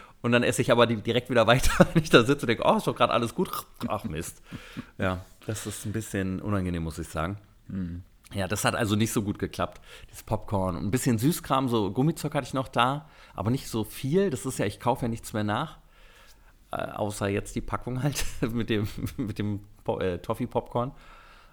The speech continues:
Speaker 1: Naja.
Speaker 2: Vielleicht
Speaker 1: Das
Speaker 2: musst du das
Speaker 1: war
Speaker 2: Popcorn dir auch in den Mund schütten. Dann hast du die, das Ha-, das Handproblem nicht mehr.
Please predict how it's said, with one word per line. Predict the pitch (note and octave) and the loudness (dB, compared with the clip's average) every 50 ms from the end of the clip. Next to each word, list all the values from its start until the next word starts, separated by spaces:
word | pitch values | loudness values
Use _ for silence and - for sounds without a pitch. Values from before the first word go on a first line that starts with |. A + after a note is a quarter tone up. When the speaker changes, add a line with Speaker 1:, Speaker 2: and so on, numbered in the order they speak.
| - - | -12 -8
Speaker 1:
Naja. | G#2+ A2 G#2 E2+ D2+ C#2+ D2 - - - - - - - - - - - - | -4 -2 -2 -2 -2 -4 -6 -10 -16 -20 -20 -20 -20 -20 -20 -18 -14 -12 -6
Speaker 2:
Vielleicht | - B2 A2 | -4 -2 0
Speaker 1:
Das | A#2 | 2
Speaker 2:
musst | C3+ - - | 2 2 4
du | D3+ | 4
das | C#3+ A2 | 4 6
Speaker 1:
war | F#2+ F#2+ | 6 6
Speaker 2:
Popcorn | G2 F#2+ F#2+ - - C3+ | 6 6 8 8 8 8
dir | C#3 A#2+ | 8 8
auch | C3 C3 C#3 | 6 6 4
in | B2+ C3+ | 4 6
den | C3 B2+ | 6 6
Mund | B2+ D3 F3+ - | 6 6 4 2
schütten. | - - F#3 - - G2+ - - - - - - - | 0 -2 -2 -2 -2 -4 -4 -6 -10 -20 -20 -16 -10
Dann | - G#2+ | -6 -6
hast | G#2+ - - | -6 -4 -4
du | A#2 | -2
die, | A2+ A2+ G#2+ G#2+ | -2 -2 -2 -2
das | - - - - | -4 -8 -6 -4
Ha-, | A#2 G#2+ | -4 -4
das | G#2+ - F#2 F2+ - | -4 -4 -6 -4 -2
Handproblem | A2+ C#3+ - - - F#2+ - F2+ F2+ F2+ | -2 -2 -2 0 -2 0 0 0 0 0
nicht | F2 F2 - | -2 -2 -4
mehr. | F#2 G2+ | -6 -8